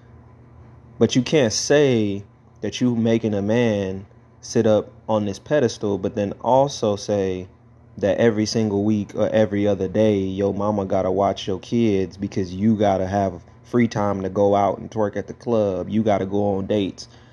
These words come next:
"Oh, I don't bring men around my kids, but I do have someone watch my kids so I can go get my, my thing taken care of once a week over his house."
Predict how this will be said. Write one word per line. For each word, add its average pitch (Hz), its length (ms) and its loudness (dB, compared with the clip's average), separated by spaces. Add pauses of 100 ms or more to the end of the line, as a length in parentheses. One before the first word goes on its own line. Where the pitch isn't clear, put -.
(120)
"Oh, 101 140 0
I 107 120 4
don't 107 200 0
bring 110 300 0
men 101 160 -2
around 95 400 -4
my 104 180 -2
kids, 95 400 -4 (220)
but 92 100 -4
I 101 140 0 (340)
do 117 420 4 (400)
have 104 220 0
someone 107 400 -2
watch 101 240 0
my 107 160 0
kids 98 400 -4
so 95 180 0
I 92 140 4
can 95 180 -8
go 92 180 -6
get 92 220 -4
my, 90 320 -6 (960)
my 92 160 2
thing 95 320 0
taken 95 300 -2
care 98 320 0
of 90 240 -2
once 98 240 -2
a 95 60 -8
week 104 280 0 (360)
over 95 260 2
his 110 240 2
house." - 400 -6